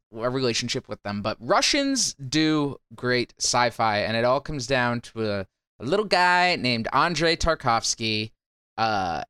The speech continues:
and, and kind of how he set the bar for a lot of modern sci-fi, um, you know, shortly after,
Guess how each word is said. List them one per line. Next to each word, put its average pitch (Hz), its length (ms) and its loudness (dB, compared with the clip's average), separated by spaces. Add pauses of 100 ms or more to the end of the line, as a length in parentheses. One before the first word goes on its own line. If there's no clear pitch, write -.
(160)
and, 107 360 -2
and 107 260 -8
kind 131 200 -2
of - 80 -4
how 120 180 -2
he 123 240 -6
set - 360 0
the 131 80 -4
bar 123 500 2
for 117 240 -4
a 113 100 0
lot 120 560 2
of 113 160 -2
modern 107 380 0
sci-fi, 101 880 -2
um, 98 600 -2 (680)
you 113 120 -2
know, 101 160 -2
shortly 110 500 0
after, 107 840 0